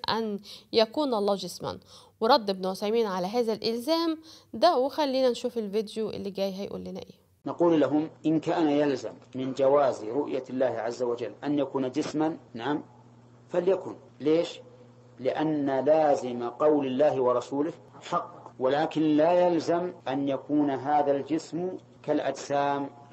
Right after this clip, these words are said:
Speaker 2: المخلوقة، لا يلزم هذا. كما أنكم أنتم تقولون لله ذات لا تشبه الذوات،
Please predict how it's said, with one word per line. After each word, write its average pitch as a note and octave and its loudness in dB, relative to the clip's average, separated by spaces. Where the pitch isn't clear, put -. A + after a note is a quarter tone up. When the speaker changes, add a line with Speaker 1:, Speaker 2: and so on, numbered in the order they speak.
Speaker 2:
المخلوقة، D3 -4
لا D#3 2
يلزم B2 -4
هذا. G#2 -12
كما F#3 2
أنكم D#3+ 0
أنتم D#3+ -2
تقولون C#3+ -2
لله C#3 0
ذات C3+ 2
لا D3+ 2
تشبه D3+ 0
الذوات، C3 2